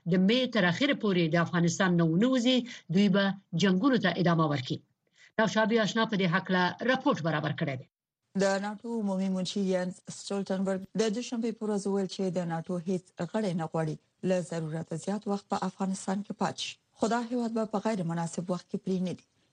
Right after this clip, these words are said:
Speaker 2: نوموړي ونه ویل چې مناسب وخت به څنګه او کله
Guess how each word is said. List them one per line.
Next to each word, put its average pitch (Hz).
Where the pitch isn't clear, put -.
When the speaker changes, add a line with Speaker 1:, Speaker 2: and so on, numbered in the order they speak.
Speaker 2:
نوموړي 165
ونه 165
ویل 240
چې 233
مناسب 185
وخت 185
به 196
څنګه 233
او 226
کله 214